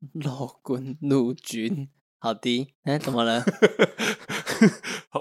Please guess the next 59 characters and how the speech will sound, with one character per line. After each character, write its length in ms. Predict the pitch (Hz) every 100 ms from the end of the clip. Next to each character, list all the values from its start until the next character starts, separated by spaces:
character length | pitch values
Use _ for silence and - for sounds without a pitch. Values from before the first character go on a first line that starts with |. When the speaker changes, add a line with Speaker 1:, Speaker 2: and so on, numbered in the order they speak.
| -
Speaker 2:
我， 220 | 127 170
我 100 | 151
觉 100 | 214
得 60 |
不 100 | 214
讲 160 | 220 139
话 340 | 170 180 151
啊， 80 | 147 -
<laughs> 80 |
看 260 | - - 214
你 160 | 156 151
啊。 80 | - - 214 - -
<laughs> 460 | 233 - 220 - -
好 80 |
啊， 300 | 101 98 98 - -
反 120 | - 135
正 60 |
就 80 | 175
是 460 | 165 185 170 151 135 - _ -
Speaker 1:
打 140 | 127
架 140 | 120 147
要 100 | 143
找 160 | 123
肉 180 | 131 127
棍， 340 | 117 120 127 135
嗯。 160 | 123 117
<laughs> 1080 | 117 - - - - - - - - - -
我 80 | 127
帮 160 | 160
你 40 | 151
回 300 | 131 120 127
忆 120 | 117
了。 160 | 110 - -
Speaker 2:
嗯。 140 | 113 92 - 190 - 233 254 -
<laughs> 640 | - 254 254 294 277 262
好 280 | 370 233 240
烦 360 | 240 247 190 233
哦。 260 | 226 180 214 208 - 175 -
好， 220 | - 160 160
反 180 | 175
正 20 | 214
就 160 | 233
御 60 | 233
龙 180 | 196 160
影 140 | 120
视， 220 | 113 170
他 180 | 147 160 - _ -
在 180 | 202
那 100 | 175
个 80 | 165
时 260 | 143 - -
候 260 | 135 120 -
基 180 | 156 165
本 240 | 139 92
上 380 | 127 120 90 -
他 120 | 135
只 200 | 139 110
要 160 | 104 113
出 460 | - 120 110 113